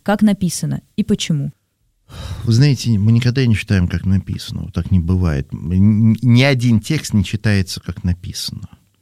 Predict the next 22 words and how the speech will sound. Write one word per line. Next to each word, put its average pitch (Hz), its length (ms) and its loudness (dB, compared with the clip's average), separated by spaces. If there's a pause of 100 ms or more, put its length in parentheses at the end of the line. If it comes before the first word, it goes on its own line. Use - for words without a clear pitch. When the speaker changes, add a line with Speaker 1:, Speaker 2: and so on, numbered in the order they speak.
(800)
Speaker 2:
А 69 260 -2
когда 92 300 0
человек 101 280 -2
думает, 101 280 4
что - 180 -6
он 95 80 2
может 85 320 -2
прочитать, 92 440 -4
как 90 200 -10
написано, 92 420 -2
не 87 80 0
знаю, 82 240 0
хоть 101 140 0
Библию, 98 520 2
хоть, - 340 -14
я 92 120 0
помню, 90 320 0
«Чудное 92 360 0
мгновение», 90 720 0
хоть - 260 -14
учебник 92 400 -8
физики, 151 420 -6